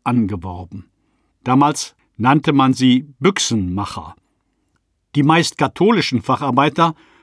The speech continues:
wollten aber nur dann in das protestantische Preußen übersiedeln, wenn ihnen freie Religionsausübung garantiert würde, einschließlich eines Seelsorgers.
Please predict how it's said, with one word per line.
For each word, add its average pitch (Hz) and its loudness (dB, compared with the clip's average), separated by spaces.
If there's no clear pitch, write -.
wollten 165 2
aber 151 2
nur 151 4
dann 160 0
in 156 -2
das 139 -2
protestantische 139 0
Preußen 160 0
übersiedeln, 185 0
wenn 156 2
ihnen 147 4
freie 175 0
Religionsausübung 139 2
garantiert 147 -2
würde, 101 -4
einschließlich 143 0
eines 135 0
Seelsorgers. 95 -2